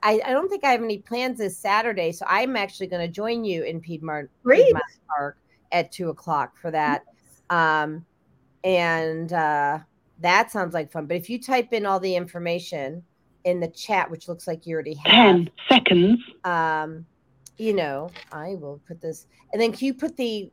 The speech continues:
Speaker 1: event in? Um,
Speaker 2: Well, uh, there's more information for that. So, um, and the event is with Here to Love. Um, and so it will be at Piedmont Park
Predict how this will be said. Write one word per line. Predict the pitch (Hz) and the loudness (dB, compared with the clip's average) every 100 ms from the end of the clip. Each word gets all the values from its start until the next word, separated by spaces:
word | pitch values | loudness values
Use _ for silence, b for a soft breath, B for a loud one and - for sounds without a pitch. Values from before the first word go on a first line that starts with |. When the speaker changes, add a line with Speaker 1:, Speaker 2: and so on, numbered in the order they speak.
| - | -8
Speaker 1:
event | 180 175 170 175 277 - - _ - | -4 0 0 0 -4 -10 -20 _ -8
in? | 208 208 220 240 B B | -4 -4 -6 -10 B B
Um, | 220 202 202 208 208 _ _ _ _ _ _ _ - - | -4 -4 -4 -8 -12 _ _ _ _ _ _ _ -20 2
Speaker 2:
Well, | 285 294 285 | 12 12 12
uh, | - | 10
there's | 269 285 277 | 12 12 12
more | 285 285 | 8 8
information | 277 277 285 262 269 302 | 8 6 4 4 2 -2
for | 294 320 | 2 4
that. | 311 311 320 311 | 8 8 6 4
So, | - 262 240 - | 6 8 8 6
um, | 247 233 226 | 6 6 6
and | 233 240 226 226 208 | 2 4 4 4 6
the | 220 214 - | 6 6 4
event | 220 240 240 220 | 2 4 4 4
is | 226 214 214 | 2 2 2
with | 208 208 | -2 -2
Here | - 220 214 | 0 2 2
to | 226 | 2
Love. | 208 214 208 202 208 202 - b b b b b _ | 2 4 4 4 2 0 -6 b b b b b _
Um, | 220 214 202 196 196 - | 0 2 2 0 -4 -4
and | 226 214 208 | 0 2 2
so | - 220 208 202 202 - - _ _ _ _ | 2 2 2 2 -2 -6 -16 _ _ _ _
it | 220 | 2
will | 214 220 | 6 6
be | 220 208 | 6 0
at | 202 208 | 0 0
Piedmont | - 214 208 220 | 0 0 0 -2
Park | 226 202 214 - | -2 0 -2 -8